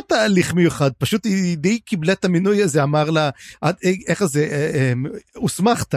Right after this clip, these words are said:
כאילו בא אליה, איטקוביאן אמר לה, "הוסמכת, את עכשיו השילד אנוויל." היא, היא אפילו לא כך סגורה לתפקיד שלה, מה היא צריכה לעשות? אז אני חושב שגם מורטל סורד או דסטריאנט, תראה, יכול להיות שהוא יכול להיות דסטריאנט, אבל דסטריאנט צריך להיות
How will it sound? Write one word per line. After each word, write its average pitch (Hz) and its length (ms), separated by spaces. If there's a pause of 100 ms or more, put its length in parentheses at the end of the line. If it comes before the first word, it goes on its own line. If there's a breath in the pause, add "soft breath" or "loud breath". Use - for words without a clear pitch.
(120)
כאילו 151 200
בא 165 240
אליה, 156 420 (400 loud breath)
איטקוביאן 180 420
אמר 185 100
לה, 185 80
"הוסמכת, 180 640
את - 80
עכשיו 175 220
השילד 175 380
אנוויל." 127 360 (400 soft breath)
היא, 196 260
היא 180 160
אפילו 196 220
לא 220 140
כך - 280
סגורה 147 640
לתפקיד 196 500
שלה, 117 460
מה 117 160
היא 170 80
צריכה - 240
לעשות? 165 600 (540 loud breath)
אז 180 520
אני 202 260
חושב 226 240
שגם 220 300
מורטל 165 420
סורד 185 440
או 139 140
דסטריאנט, 180 840 (420 loud breath)
תראה, - 180
יכול - 180
להיות 226 100
שהוא 285 160
יכול 175 220
להיות 202 180
דסטריאנט, 175 680
אבל 135 140
דסטריאנט 156 380
צריך - 180
להיות - 140